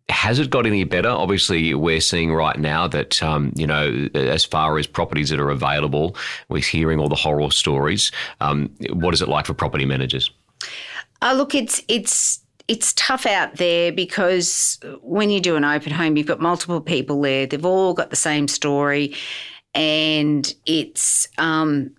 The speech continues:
Speaker 2: some stories are heartbreaking. Um,
Speaker 1: People living on the streets, living in cars.
Speaker 2: Correct.
Speaker 1: And,
Speaker 2: And
Speaker 1: and the perception around those people, I, I don't think everyone always gets it. There's a,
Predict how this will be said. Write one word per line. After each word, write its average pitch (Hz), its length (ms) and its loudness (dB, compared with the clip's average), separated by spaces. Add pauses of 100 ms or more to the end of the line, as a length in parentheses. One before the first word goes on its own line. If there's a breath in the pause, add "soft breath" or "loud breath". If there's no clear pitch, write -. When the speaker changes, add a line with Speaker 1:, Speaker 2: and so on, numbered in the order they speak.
Speaker 2:
some 214 240 0
stories 147 360 0
are 135 80 0
heartbreaking. 117 800 0 (460 loud breath)
Um, 156 800 2 (120)
Speaker 1:
People 80 180 2
living 80 200 2
on 78 60 2
the 78 80 2
streets, 104 400 2
living 73 220 2
in 69 140 0
cars. 95 840 2
Speaker 2:
Correct. 208 680 0
Speaker 1:
And, - 180 2
Speaker 2:
And - 100 2
Speaker 1:
and 98 120 2
the 92 60 2
perception 98 440 2
around 87 280 2
those 82 180 2
people, 78 360 -2
I, 80 140 2
I 85 100 0
don't 92 260 0
think 80 320 -2
everyone 78 400 2
always 73 320 0
gets - 300 0
it. 73 160 -2
There's 76 220 0
a, 71 120 0